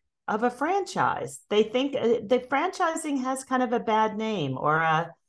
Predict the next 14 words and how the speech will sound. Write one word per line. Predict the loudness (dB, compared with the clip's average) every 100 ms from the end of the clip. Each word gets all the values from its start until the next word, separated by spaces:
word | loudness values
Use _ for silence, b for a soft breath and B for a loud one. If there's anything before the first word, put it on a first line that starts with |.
| _ _ _
a, | 2 4 4 0 -8 -10
you | -2
know, | 2 2
some | 2 0 0
kind | 0
of, | 0 -2 -10 _ _ _ _ -20 0
like, | 0 0
it, | -6 -8 -4
something's | 0 2 2 2 0
wrong | 0 4 6 6
with | 2 0
it | -2 -2
or | -4
something's | -2 0 0 0 -2 -2 -2 -4